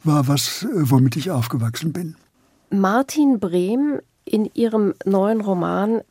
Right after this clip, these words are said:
Speaker 2: versucht ja auch, darüber nachzudenken, was es bringt, eine Art Bilanz zu ziehen, eine Lebensbilanz. Und er kommt dann zu dem Schluss, man selbst kann das nicht entscheiden.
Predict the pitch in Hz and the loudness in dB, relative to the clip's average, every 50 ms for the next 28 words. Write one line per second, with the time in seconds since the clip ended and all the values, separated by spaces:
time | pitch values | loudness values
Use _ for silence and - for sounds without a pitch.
0 | _ _ - - - 233 220 185 165 185 196 226 262 349 - - - - - - | _ _ -14 -6 -2 -2 0 0 -2 -4 -4 -4 -4 -4 -6 -8 -12 -8 -6 -4
1 | - - - - - 165 175 196 220 233 247 240 - - - _ _ _ _ _ | -2 -2 -2 0 0 2 4 4 6 4 4 2 -2 -12 -20 _ _ _ _ _
2 | _ - - 151 - 92 - - - 117 147 185 220 226 - - - - 185 190 | _ -8 -8 -8 -8 -10 -10 -8 -6 -2 0 0 0 0 -4 -8 -6 -4 0 2
3 | 185 190 190 190 190 _ 208 190 190 196 196 196 - - - - - - - - | 4 4 2 0 0 _ 2 4 4 2 0 -2 -8 -20 -20 -20 -20 -20 -20 -20
4 | - - - _ _ _ _ _ _ _ _ - 170 175 208 240 269 - - - | -20 -20 -20 _ _ _ _ _ _ _ _ -8 -2 0 0 0 0 -2 -4 -2
5 | - 247 - - - - 202 208 254 262 233 185 165 - - - 196 208 208 - | -2 -2 -2 -2 -4 -2 2 4 4 4 4 2 -2 -4 -6 -4 -2 -2 -2 -2
6 | - - 175 185 196 196 - - 214 190 170 165 185 202 202 - - - - - | -2 -2 -2 -2 -4 -6 -6 -4 -2 0 0 0 -2 -4 -6 -8 -10 -8 -8 -8
7 | - - - - - - 139 160 165 - _ _ _ _ - 185 190 185 180 175 | -8 -8 -8 -8 -8 -8 -8 -10 -12 -16 _ _ _ _ 0 2 2 2 2 2
8 | 185 202 226 269 - 208 170 - - - - - 143 110 - 120 - - - - | 0 0 0 0 0 0 -2 -2 -4 -12 -10 -8 -8 -8 -6 -8 -8 -8 -8 -10
9 | - - - - - - - 190 196 190 185 - - - - 180 180 - - 202 | -12 -12 -16 -16 -12 -4 -2 0 0 0 0 -2 -6 -4 -2 -2 -2 -2 -4 -4
10 | 233 247 302 - - 220 214 214 214 208 196 - _ _ - - - 233 208 214 | -2 -2 -2 0 2 2 2 2 0 -2 -4 -10 _ _ -16 -6 -4 0 2 2
11 | 190 190 - - 220 254 269 - 214 196 190 175 180 202 233 - - - - - | 2 0 0 0 0 0 0 0 2 2 2 2 2 2 2 0 -2 -12 -14 -14
12 | - - - 262 285 269 226 143 - - - - 175 196 208 - - - - - | -10 -4 0 2 2 4 2 2 -2 -4 -2 0 0 0 0 -2 -10 -6 -4 -4
13 | 160 160 - - 185 175 180 185 190 - 147 139 151 | -4 -4 -4 -2 0 2 2 2 2 2 0 -2 -2